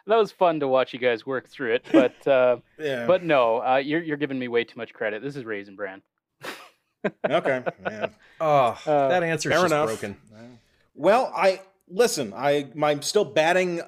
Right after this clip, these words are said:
Speaker 2: negative a thousand on CanCon, so I've, I've preserved my, my perfect record.
Speaker 3: You, you were on brand at least,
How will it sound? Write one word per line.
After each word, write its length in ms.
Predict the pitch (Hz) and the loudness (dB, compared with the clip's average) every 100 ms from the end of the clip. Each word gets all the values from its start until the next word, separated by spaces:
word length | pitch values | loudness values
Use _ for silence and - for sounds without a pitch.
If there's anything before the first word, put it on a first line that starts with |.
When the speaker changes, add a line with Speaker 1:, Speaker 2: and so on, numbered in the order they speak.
| - | -12
Speaker 2:
negative 420 | 135 151 165 170 | -2 0 2 0
a 20 | 156 | 0
thousand 560 | 156 160 165 123 123 | 0 0 0 -2 -6
on 220 | 127 123 120 | -6 -8 -8
CanCon, 720 | 147 156 165 110 95 101 113 | -8 -8 -8 -14 -14 -14 -12
so 180 | 120 | -10
I've, 200 | 113 113 - | -8 -10 -8
I've 220 | 131 127 | -10 -8
preserved 400 | 131 113 139 147 | -10 -4 -2 -2
my, 160 | 139 123 107 | -4 -6 -10
my 140 | 123 113 | -12 -12
perfect 400 | - 147 143 113 | -6 -6 -6 -6
record. 480 | 117 - 104 151 147 _ _ _ _ | -6 -6 -12 -14 -20 _ _ _ _
Speaker 3:
You, 140 | 165 | -4
you 200 | 156 175 | 0 2
were 120 | 185 | 4
on 180 | 180 175 | 4 2
brand 320 | 135 135 123 | 2 2 2
at 140 | 107 - | -2 -6
least, 420 | 87 78 - | -12 -12 -16